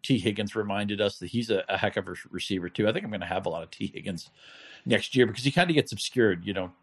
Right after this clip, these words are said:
Ch-, Chase is probably the alpha star there, but T Higgins,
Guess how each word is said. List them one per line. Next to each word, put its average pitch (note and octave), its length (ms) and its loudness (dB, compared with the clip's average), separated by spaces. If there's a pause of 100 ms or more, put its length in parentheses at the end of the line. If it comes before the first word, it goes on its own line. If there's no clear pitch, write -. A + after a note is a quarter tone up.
(100)
Ch-, - 240 -6
Chase D3+ 340 4
is B2 100 -2
probably A#2 360 4
the G#2+ 140 4
alpha G#2 280 4
star G2+ 400 2
there, A2 340 4 (600)
but - 120 0
T F3+ 160 6
Higgins, C3 480 4